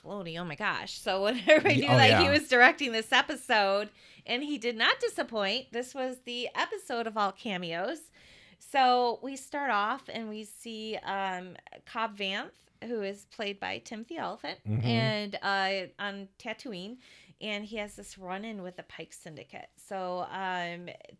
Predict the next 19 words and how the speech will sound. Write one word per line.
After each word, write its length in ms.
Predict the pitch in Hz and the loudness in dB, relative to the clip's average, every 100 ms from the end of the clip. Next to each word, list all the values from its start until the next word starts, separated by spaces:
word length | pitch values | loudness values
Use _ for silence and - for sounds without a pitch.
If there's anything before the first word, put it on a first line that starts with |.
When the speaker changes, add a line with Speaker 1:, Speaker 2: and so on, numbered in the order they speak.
| _ - | _ -8
Speaker 1:
they 220 | 196 190 | -6 -4
are 180 | 185 185 | -6 -6
running 360 | 190 196 202 | -6 -6 -10
spices 760 | - - 185 196 - 196 185 - | -14 -10 -8 -8 -8 -10 -10 -16
through 600 | - 196 185 180 180 180 185 _ _ _ | -14 -8 -6 -4 -6 -8 -12 _ _ _
Mos 300 | 185 180 - - | -10 -10 -10 -8
Pelga, 480 | 190 180 185 180 175 | -6 -4 -2 -2 -4
which 240 | 170 - | -8 -12
is 100 | 190 | -10
a, 160 | 135 - - | -10 -12 -14
which 320 | 147 175 202 | -12 -12 -12
is 140 | 180 | -6
now 160 | 196 196 | -4 -2
known 180 | 185 175 | -4 -8
as 140 | 165 | -10
Freetown. 460 | - 208 254 254 339 _ _ | -10 -8 -6 -6 -8 _ _
Speaker 2:
Yeah. 200 | 101 101 104 160 - - _ - | -12 -12 -12 -16 -20 -20 _ -10
Speaker 1:
And, 640 | 226 226 214 208 208 202 - - - | -4 -2 0 0 -2 -6 -12 -14 -6
uh, 440 | 208 196 196 190 | -4 -2 -2 -4